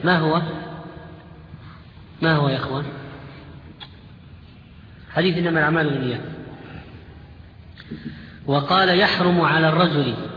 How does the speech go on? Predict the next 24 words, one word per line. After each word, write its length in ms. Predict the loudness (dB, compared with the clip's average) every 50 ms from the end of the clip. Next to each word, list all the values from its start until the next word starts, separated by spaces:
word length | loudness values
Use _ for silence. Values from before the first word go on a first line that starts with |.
| -4 -2
أن 120 | 0 2
يروي 460 | 4 4 4 4 4 4 4 4 4
حديثا 600 | 2 2 0 2 2 2 4 4 2 2 2 0 0
في 360 | 0 0 0 0 0 2 2
أمر 160 | 2 2 2
الدين 840 | 2 2 0 0 2 2 4 4 4 4 2 0 -2 -4 -8 -10 -12 -12 -14 -14 -14 -12 -4
حتى 440 | 0 2 2 2 2 0 0 2 4 4
يتقنه 520 | 2 0 0 0 2 4 4 4 4 4
ويحفظه 960 | 4 4 4 2 2 2 0 0 2 2 2 4 4 4 4 2 2 -2 -4 -6 -8 -8 -10 -12 -12 -12 -6 -2
كالآية 840 | 0 2 2 2 2 2 2 4 4 6 6 4 2 2 2 2 2
من 140 | 4 4
القرآن 400 | 2 0 0 -2 -2 -2 -4 -6 -8 -10 -10 -12 -14 -14 -14 -16 -16 -18 -18 -4 2
أو 220 | 4 4 4 4 2
كاسم 280 | 0 0 0 2 2
الرجل، 320 | 2 4 2 2 0 -2 -4 -6 -8 -10 -12 -14 -14 -14 -16 -16 -16 -12 -4 -2
كما 180 | 0 2 2
يحفظ 320 | 2 2 0 0 -2 -2 -2
اسمه 440 | -2 0 0 2 4 4 2 2 0 -4 -6 -8 -10 -10 -12 -14 -6 -2
يحفظ 320 | -2 -2 0 0 0 0 0
الحديث 340 | 0 0 0 0 2 2
يروي، 320 | 2 2 2 2 0 -2 -4 -6 -8 -10 -8 -4
وإلا 200 | -2 0 0 2
لا 260 | 2 2 2 2 0
يروي". 360 | -2 -2 -4 -6 -8 -10 -12